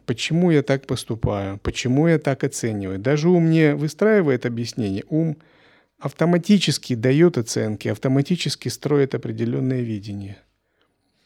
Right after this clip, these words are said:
И он убежден в этом видении. А причина гораздо глубже лежит.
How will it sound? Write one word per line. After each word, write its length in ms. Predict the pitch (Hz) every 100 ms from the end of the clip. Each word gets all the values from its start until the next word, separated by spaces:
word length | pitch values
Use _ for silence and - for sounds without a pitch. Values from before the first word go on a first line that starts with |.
| _ _ _ _ _ _ _ _
И 100 | -
он 160 | 143 156
убежден 480 | 147 147 139 143 127
в 60 |
этом 240 | 113 113 107
видении. 440 | 104 95 95 92 -
А 100 | 123
причина 600 | 143 147 - 226 165 117
гораздо 480 | 120 143 165 160
глубже 380 | 165 226 208 127
лежит. 440 | 107 98 87 -